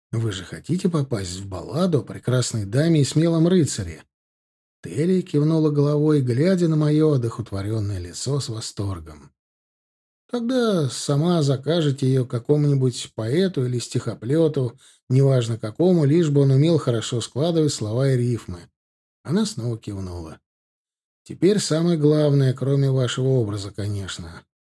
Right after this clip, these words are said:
Граф Тирпиц не обязан воевать графа Бельвица. Тут трудно чего-то просить и требовать из-за ваших с ним проблем, если между ними давно кошка не пробежала,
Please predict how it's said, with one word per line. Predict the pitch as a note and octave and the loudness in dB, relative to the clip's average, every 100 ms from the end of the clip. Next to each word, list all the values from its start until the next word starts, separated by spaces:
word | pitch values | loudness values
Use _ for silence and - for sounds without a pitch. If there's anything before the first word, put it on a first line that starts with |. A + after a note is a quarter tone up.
| _ | _
Граф | A2 A2 A#2+ G2+ | -6 -2 -2 -4
Тирпиц | G2 F#2+ F#2+ A2 - | -10 -12 -8 -8 -2
не | C#3+ | -2
обязан | D3+ F3 A3+ C#3+ A#2 | 0 2 2 2 0
воевать | A#2 B2 A#2 F#2 | 2 2 2 -2
графа | G#2 C3 G#2+ G2+ | 0 0 0 0
Бельвица. | C#3+ C#3 F2 - - - - _ - | 2 2 0 -8 -12 -16 -20 _ -4
Тут | B3 - - | -2 -2 -2
трудно | D#3+ G#3 G3+ E3 | 2 4 4 2
чего-то | B2 G#2+ - - | 0 -8 -8 -8
просить | G#2+ F#2 - D#3+ E3+ | -6 -6 0 0 2
и | B2 | -2
требовать | - B2 F#3 E3+ D#3 C#3 C3+ | -2 0 2 4 4 4 2
из-за | C3 A#2+ D3+ | 2 2 2
ваших | D#3 B2 - - | 4 2 -2 -8
с | - | -4
ним | A2+ F#2 | -4 -4
проблем, | G2 G#2 G#2+ F#3+ G3+ G3 - _ _ - | -6 -4 2 4 4 2 -4 _ _ -16
если | E2+ B2 C3+ C#3 | -4 -2 0 2
между | D3+ D3 D3+ | 4 4 4
ними | E3+ G#3+ G3+ | 4 4 4
давно | F3 F3+ F#3+ | 4 4 4
кошка | F#3 G#3 G3+ - | 2 0 0 -2
не | A2+ A2+ | -4 0
пробежала, | B2 A2 A#2 A#2 A2 G2 F2+ | 0 0 -2 -2 -2 -4 -8